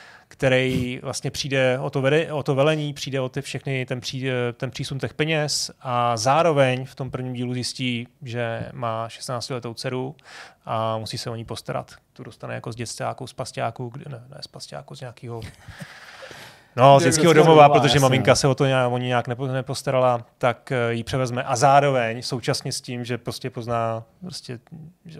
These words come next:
Speaker 1: se, se snaží být otcem, tak, eh, se chce dostat zpátky ke kormidlu v, v tom fotbalovém týmu. A je to argentinský prostě, jo? Nechci to nějak jako pře-, přehypovat,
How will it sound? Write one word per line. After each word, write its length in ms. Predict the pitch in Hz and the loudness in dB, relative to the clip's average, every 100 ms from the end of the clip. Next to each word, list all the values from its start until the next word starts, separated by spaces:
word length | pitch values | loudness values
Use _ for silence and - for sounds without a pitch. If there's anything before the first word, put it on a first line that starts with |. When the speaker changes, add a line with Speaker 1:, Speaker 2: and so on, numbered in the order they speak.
| - | -20
Speaker 1:
se, 160 | - - - | -20 -16 -16
se 180 | - - | -12 -10
snaží 280 | - 120 117 | -4 -4 -2
být 200 | 117 139 | -4 -2
otcem, 480 | 143 - 139 120 120 _ | -2 6 6 6 -4 _
tak, 300 | - 113 - | -4 -4 -6
eh, 220 | 135 117 113 | -6 -4 -6
se 140 | 127 | -10
chce 200 | - 131 | -10 -8
dostat 260 | 113 - 120 | -8 -8 -6
zpátky 420 | - 110 - 113 | -2 -2 -2 -10
ke 80 | 113 | -8
kormidlu 680 | 117 113 110 113 107 107 | -6 -6 -6 -6 -6 -10
v, 220 | - - 120 107 104 | -14 -8 -4 -4 -6
v 100 | - | -10
tom 300 | 113 110 107 | -10 -10 -12
fotbalovém 420 | - 113 113 110 | -12 -10 -8 -10
týmu. 220 | 139 143 - - - - - _ | -14 -16 -18 -20 -20 -20 -20 _
A 80 | 117 | 2
je 100 | 127 | 4
to 360 | 208 208 196 - - | 8 6 6 -6 -2
argentinský 560 | 139 139 131 117 - | 2 2 0 -6 -10
prostě, 300 | 113 - - | -14 -12 -8
jo? 120 | 110 127 | -6 -6
Nechci 240 | 120 147 | -6 -6
to 80 | 143 | -2
nějak 180 | 139 147 | 0 0
jako 160 | 135 | -2
pře-, 580 | - 147 143 139 135 139 | 2 8 10 10 8 4
přehypovat, 840 | - 151 151 165 160 143 131 131 | 2 8 10 10 10 12 10 8